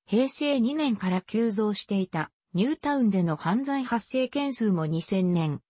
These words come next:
平成十二年を境に減少している。現在の人口は二千十三年、平成二十五年四月一日時点。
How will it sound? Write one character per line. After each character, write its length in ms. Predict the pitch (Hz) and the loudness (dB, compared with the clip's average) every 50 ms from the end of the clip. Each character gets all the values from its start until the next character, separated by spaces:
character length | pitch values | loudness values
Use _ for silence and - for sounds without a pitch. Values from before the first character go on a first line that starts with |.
| _ _ _ | _ _ _
平 220 | - 202 233 262 | 0 0 2 2
成 280 | 269 - - 262 254 247 | 0 0 0 0 0 0
十 240 | 208 240 240 262 285 | 0 0 0 0 0
二 160 | 277 285 285 | -2 -2 -2
年 200 | 269 247 226 202 | 0 2 2 2
を 120 | 185 165 | 2 0
境 160 | 151 - 190 202 - 262 269 262 233 | 0 -2 -4 -2 -2 -2 0 2 2
に 180 | 202 175 160 | 2 0 0
減 240 | 135 - 156 165 190 | 0 0 0 0 0
少 240 | 196 - 226 214 208 | 0 0 0 0 0
し 140 | 190 - - | -2 -4 -4
て 100 | - 190 | -4 -4
い 140 | 175 165 147 | -4 -4 -4
る。 120 | 147 143 - _ _ _ _ _ _ _ _ _ _ _ _ _ _ _ - - _ _ | -6 -8 -8 _ _ _ _ _ _ _ _ _ _ _ _ _ _ _ -20 -20 _ _
現 260 | - - 220 302 339 311 | -2 -2 -2 -2 -2 -2
在 240 | - 262 247 208 175 | -2 0 2 2 2
の 140 | 160 147 139 | 0 0 -2
人 220 | - 220 254 254 | 0 0 -2 0
口 220 | - - 233 226 | 0 0 0 2
は 140 | 214 214 202 | 2 2 2
二 140 | 190 185 202 | 4 2 2
千 260 | - - 247 233 208 | 2 0 0 0 2
十 180 | 147 - 196 220 | 2 2 0 0
三 320 | 208 - 214 208 196 196 | 0 0 2 2 4 4
年、 240 | 190 175 170 165 190 - _ _ _ _ | 4 2 0 -2 -4 -8 _ _ _ _
平 220 | - - 220 262 269 | 0 2 2 2 2
成 280 | - - 269 262 254 | 0 0 0 2 2
二 140 | 240 277 311 | 2 0 -2
十 220 | - 294 262 202 | -2 0 0 0
五 180 | - - 151 151 | 0 0 -2 0
年 260 | 170 185 196 196 190 | 2 2 2 2 0
四 180 | - - - 185 | -2 -2 -2 0
月 420 | 202 247 254 - - - - 170 | 0 0 0 -4 -6 -4 -2 -2
一 160 | 190 220 - | -2 -2 -2
日 240 | 240 226 - - 214 | -4 -6 -4 -4 -4
時 180 | 196 - 208 202 | -2 -2 -2 -2
点。 240 | - 147 135 127 | -2 -4 -4 -4